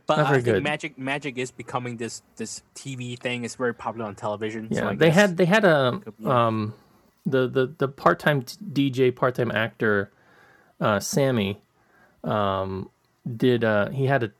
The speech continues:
Speaker 2: a T V, s-, a Saturday, it was on Saturday nights. It was kind of like, um, American Idol, but it was with magicians, and I can't remember what it was called. Um, but basically they had these magicians come in and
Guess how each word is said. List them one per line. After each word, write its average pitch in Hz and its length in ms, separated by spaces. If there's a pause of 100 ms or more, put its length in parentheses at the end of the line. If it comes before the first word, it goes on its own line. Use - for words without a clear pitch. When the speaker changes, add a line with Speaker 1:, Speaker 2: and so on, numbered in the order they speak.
Speaker 2:
a 127 120
T - 240
V, 127 140
s-, - 360
a 123 80
Saturday, 147 380
it 143 120
was 143 120
on 147 140
Saturday 135 340
nights. 104 280
It - 60
was 131 140
kind 143 220
of 131 100
like, 120 320
um, 101 420 (160)
American 120 400
Idol, 107 400 (540)
but 113 120
it 113 60
was 113 160
with 113 160
magicians, 107 840
and 120 80
I 120 40
can't - 120
remember 120 340
what 107 160
it 101 60
was 101 160
called. 107 720 (680)
Um, 98 320
but 123 200
basically 147 380
they 113 120
had 113 320
these 107 160
magicians 110 540
come 117 260
in 107 280
and 104 460